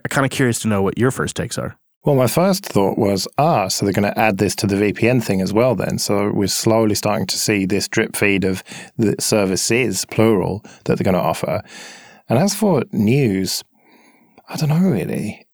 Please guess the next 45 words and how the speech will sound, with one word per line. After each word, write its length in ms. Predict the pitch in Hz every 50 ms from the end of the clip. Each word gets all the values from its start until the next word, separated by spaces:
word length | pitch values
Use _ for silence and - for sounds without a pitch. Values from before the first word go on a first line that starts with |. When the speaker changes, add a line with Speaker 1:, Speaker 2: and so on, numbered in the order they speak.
| _ _ _ _ -
Speaker 2:
I 60 | -
think 320 | - - 165 170 170 -
that 220 | - 170 170 - - _ _ - - - - - _ _ _ _
five 280 | - - - 196 202 190
dollars 260 | 190 196 180 156 135
a 40 | 135
month 260 | 123 107 101 107 -
is 140 | - 110 104
not 220 | 107 107 107 107
very 180 | 101 101 98 95
much, 480 | 92 90 - - - - - - - - _ _ _ -
but 300 | - - 120 113 - - _ _ _ _ _ _ - - _ _ _ _ - -
how 240 | - - - 127 131
much 200 | 139 143 - -
do 80 | 131
you 80 | 120 90
actually 460 | 110 117 - - - - 101 98 92
get 340 | - - - - - - - -
for 140 | - - 101
that? 240 | 95 85 - 73 -
Whereas 280 | - 104 104 101 101 92
you 80 | 104 95
compare 360 | - 127 120 113 - 143 139
it 100 | 139 -
with 160 | 117 101 90
Apple, 320 | - 127 117 - - 104
which 160 | 98 107 - -
is, 80 | 95
what, 220 | 101 101 95 - -
ten 340 | - - 123 127 120 113
dollars 320 | 87 90 92 80 78 - -
a 40 | -
month? 420 | - - 52 - - - - - _ - - - - - - - - _ _ _ _ _ _
And 180 | - 101 98 101
you 60 | 95
get 260 | 95 107 101 - - _ _ -
a 80 | -
whole 600 | - - - - - - 117 110 107 104 98 90
bunch 340 | 87 104 98 92 - - -
more. 480 | 92 92 107 120 110 87 - - - - _ -
Speaker 1:
You 100 | - 156
get 160 | 156 147 123 107
magazine 480 | 123 131 127 101 113 98 95 92 95
subscriptions, 540 | - - - - - 90 - - - 85 -
essentially, 480 | - - - - - - - - -